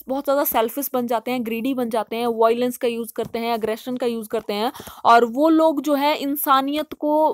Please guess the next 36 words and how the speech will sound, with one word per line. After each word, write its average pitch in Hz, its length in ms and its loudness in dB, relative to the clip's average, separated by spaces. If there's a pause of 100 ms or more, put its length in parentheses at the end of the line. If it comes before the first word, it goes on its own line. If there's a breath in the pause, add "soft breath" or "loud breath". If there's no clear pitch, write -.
(140)
अ, 247 260 -2
मतलब 277 260 -4
इंसान 277 420 0
को 302 120 -4
इंसान 277 440 0
समझते 226 480 -4
ही 254 160 -2
नहीं 220 180 -4
है, 202 80 -4
इंसान 233 400 0
को 277 120 -2
एक 277 140 -4
बिना 233 240 -2
आत्मा 240 360 0
की 262 160 -10
हड्डी, 226 460 -6
स्केलेटन 226 540 0
वाला 233 260 2
ढांचा 214 500 0 (320 loud breath)
और 240 120 4
एक - 120 -2
मशीन 254 380 0
समझते 226 440 -4
हैं 233 260 -2 (280 loud breath)
और 240 180 6
ये 269 220 0
सब 349 240 2
उन्हें 330 320 -2
कभी 269 300 2
भी 320 140 4
ट्रू 285 260 -2
हैप्पीनेस 247 520 -4
नहीं 240 260 -2
दिलवा 214 380 4
सकता 214 340 -2
है। 190 120 -2